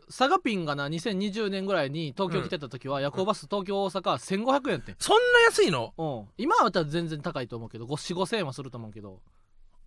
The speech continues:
Speaker 2: え、それでも四五千円なんですね。
Speaker 1: うん、でもちょっと高くなって、な-、七千円とか八千円とか。でも八千円やったらもう新幹線乗るやん。
Speaker 2: うん、そうだね。
Speaker 1: 意味ないやろ。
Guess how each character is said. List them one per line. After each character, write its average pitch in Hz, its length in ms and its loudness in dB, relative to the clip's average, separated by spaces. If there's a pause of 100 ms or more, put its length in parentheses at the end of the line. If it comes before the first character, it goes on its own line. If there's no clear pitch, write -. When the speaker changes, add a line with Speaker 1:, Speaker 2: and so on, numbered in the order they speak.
(340)
Speaker 2:
え、 202 180 4
そ - 100 -4
れ 330 80 2
で 311 40 0
も 175 60 -4
四 - 180 -4
五 180 100 -2
千 165 180 -2
円 135 140 -4
な 117 60 -8
ん 76 80 -12
で - 40 -20
す - 80 -20
ね。 87 220 -16 (640)
Speaker 1:
う 180 40 -8
ん、 165 140 -4
で 208 80 -4
も 202 80 -2
ち - 120 -6
ょ 392 40 4
っ - 40 -14
と - 100 -18
高 233 260 -2
く 180 80 -6
な 175 120 -4
っ - 20 -20
て、 247 180 -8 (240)
な-、 170 160 -4
七 190 320 2
千 233 300 0
円 196 100 -2
と 147 80 -8
か - 80 -10
八 147 160 -4
千 180 220 -4
円 151 80 -2
と 120 80 -12
か。 104 160 -18 (480)
で 196 40 -4
も 185 60 0
八 202 180 6
千 403 200 6
円 508 60 10
や 247 80 6
っ 160 40 -4
た 185 100 2
ら 165 40 2
も 151 80 0
う - 20 -4
新 165 140 -4
幹 170 180 -2
線 135 140 -6
乗 131 100 -6
る 127 60 -4
や 101 80 -8
ん。 87 40 -16 (460)
Speaker 2:
う 113 80 -12
ん、 127 380 -8
そ 165 160 0
う - 20 -2
だ 110 100 -4
ね。 101 140 -4
Speaker 1:
意 233 40 2
味 214 80 2
な 143 100 0
い - 20 0
や 120 60 -2
ろ。 95 140 -14